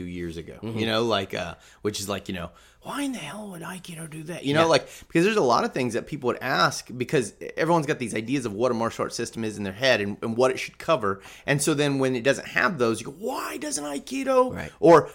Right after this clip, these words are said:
Speaker 1: or if it's something weird that you don't understand why it would go into a martial arts system, you're like, "Why do they do this stupid
Speaker 2: So first
Speaker 1: thing?"
Speaker 2: of all, I would say if you haven't listened to last week's podcast,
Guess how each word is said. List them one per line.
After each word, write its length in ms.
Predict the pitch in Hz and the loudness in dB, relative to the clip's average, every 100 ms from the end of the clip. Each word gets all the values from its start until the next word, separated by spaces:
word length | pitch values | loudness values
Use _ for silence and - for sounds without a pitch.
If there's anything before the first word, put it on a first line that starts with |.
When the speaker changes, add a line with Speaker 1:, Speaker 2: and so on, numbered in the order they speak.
| - | 4
Speaker 1:
or 180 | 147 | 8
if 100 | 143 | 8
it's 120 | 143 - | 6 0
something 300 | 165 147 120 | 0 0 -2
weird 240 | 202 277 | -2 0
that 120 | 160 | -2
you 120 | 139 | -2
don't 340 | 135 147 160 - | -2 0 -2 -4
understand 480 | 156 131 - 156 120 | -4 -4 -4 -4 -2
why 140 | 123 | -2
it 100 | 131 | -2
would 140 | 104 104 | -4 -2
go 220 | 151 359 | 0 0
into 320 | 370 - 135 | -2 0 0
a 40 | 110 | 2
martial 300 | 107 104 113 | 0 -2 -2
arts 160 | 104 | -4
system, 160 | - 113 | -6 -10
you're 100 | 143 | -10
like, 80 | 175 | -10
"Why 220 | 233 320 | -4 -2
do 100 | 285 | -2
they 160 | 294 277 | -2 -4
do 220 | 220 277 | -2 -4
this 240 | 240 339 | -4 -2
stupid 220 | - - 135 | -2 0 2
Speaker 2:
So 120 | 160 | 4
first 220 | 190 220 | 4 4
Speaker 1:
thing?" 60 | 160 | 8
Speaker 2:
of 40 | |
all, 100 | 139 | 8
I 180 | 117 110 | 8 4
would 180 | 104 104 | 0 -4
say 200 | 117 107 | -2 -2
if 180 | 90 104 | -4 -4
you 80 | |
haven't 260 | 101 127 143 | 0 0 0
listened 260 | 127 113 107 | -2 -4 -4
to 60 | |
last 520 | 98 90 92 120 160 | -4 -6 -2 -4 -4
week's 180 | 98 85 | -12 -12
podcast, 380 | - 90 85 90 | -6 -6 -4 -6